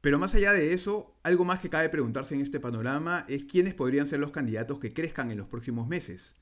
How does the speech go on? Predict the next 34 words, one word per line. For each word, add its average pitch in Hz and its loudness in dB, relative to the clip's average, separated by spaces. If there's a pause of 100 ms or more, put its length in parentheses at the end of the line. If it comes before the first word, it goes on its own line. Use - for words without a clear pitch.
(460)
Como 110 -4
ya 135 2
he - -4
comentado 131 0
antes, 160 0
en 131 -2
otras 180 -6
elecciones 160 -6
un 151 -4
indicador 147 -2
o 113 -4
una 123 -2
pista 160 -8
clara 143 0
ha 120 -6
sido 131 -2
el 113 -2
nivel 107 -2
de 131 -2
conocimiento 117 -2
de 104 -4
los 95 -8
candidatos. 107 -6 (560)
Julio 143 4
Guzmán 131 0
en 113 -6
el 104 -6
dos 104 -6
mil 123 -2
dieciséis 135 -6
es 123 -8
un 147 -4
buen 143 -2
ejemplo. 139 -4